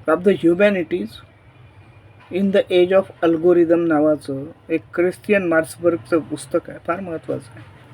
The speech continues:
त्यांनी या विद्याद्वारे किती, कोणती, कशी कौशल्य आत्मसात करता येतात, मानसिक बौद्धिक क्षमता कशी वाढते, त्याचासुद्धा उपयोग हा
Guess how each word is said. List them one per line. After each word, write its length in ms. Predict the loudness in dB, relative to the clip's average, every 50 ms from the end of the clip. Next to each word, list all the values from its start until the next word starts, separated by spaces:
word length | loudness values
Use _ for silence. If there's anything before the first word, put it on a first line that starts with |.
| -20 -20 -20 -20 -20 -20 -20 -20 -20 -20 -20 _ -20 _ _ -20 -20 _ _ -20 _ -20 -20 -20 -20 -20 -20 0 4
त्यांनी 460 | 6 6 8 8 10 10 10 10 8
या 220 | 8 8 8 8 6
विद्याद्वारे 960 | 6 4 0 4 6 8 8 8 6 6 6 6 6 6 6 4 4 4 2
किती, 420 | 2 -2 -8 -6 -4 -2 -2 -2
कोणती, 420 | 0 0 0 0 0 0 -2 -2 0
कशी 320 | 0 0 -2 0 -2 -4
कौशल्य 520 | -2 -2 -2 -2 0 0 0 0 2 2
आत्मसात 420 | 2 0 0 -4 -8 -2 0 -2 -2 0 -2
करता 300 | -2 -2 0 0 0 0
येतात, 420 | 0 0 -2 -4 -4 -4 -4 -6 -10 _ -20 -20 _ _ _ _ _ _ _ _ _ _ _ _ -4
मानसिक 600 | -2 2 4 4 2 2 2 0 0 0 -2 -6
बौद्धिक 480 | 2 6 6 6 6 6 4 2 2
क्षमता 440 | 2 2 2 4 4 4 4 4 4
कशी 280 | 4 2 0 0 0 2
वाढते, 380 | 2 2 0 -2 -4 -4 -4 -4 0 2
त्याचासुद्धा 600 | 4 4 4 4 2 2 2 0 0 4 6 8
उपयोग 500 | 8 8 6 6 6 8 8 8 8 6
हा 320 | 4 2 2 2 0 -4